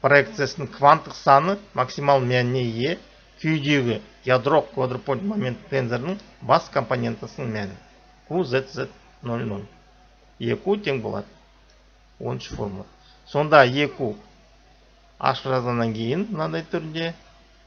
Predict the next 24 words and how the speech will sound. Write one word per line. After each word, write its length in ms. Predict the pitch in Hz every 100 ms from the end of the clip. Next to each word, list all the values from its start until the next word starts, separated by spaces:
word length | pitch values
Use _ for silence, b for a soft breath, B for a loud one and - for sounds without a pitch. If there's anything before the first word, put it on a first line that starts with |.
| _ _
он 180 | 127 131
бірінші 240 | 135 131
формула. 360 | - 135 131 175 - - _ - _ -
Және 300 | 123 165 214 - - - _ _ -
осы 240 | 131 -
он 120 | 139 135
бірінші 280 | 135 123
формулада 380 | - 127 135 180
бұл 160 | 156 147
С-ні 300 | - 135 117
жаза 200 | 117 110
аламыз. 280 | 107 104 101 -
С 120 | 170
тең 240 | 180 160 117
болады 320 | 127 151 117
Е 80 | 110
Q 160 | 196
бөлінген 400 | 190 151 110 107 101
I 220 | - 156 - - - - - -
бөлінген 440 | - - 120 107 101
екі 240 | 120 117
I 120 | 123 147
минус 280 | 113 110 -
бір. 140 | 123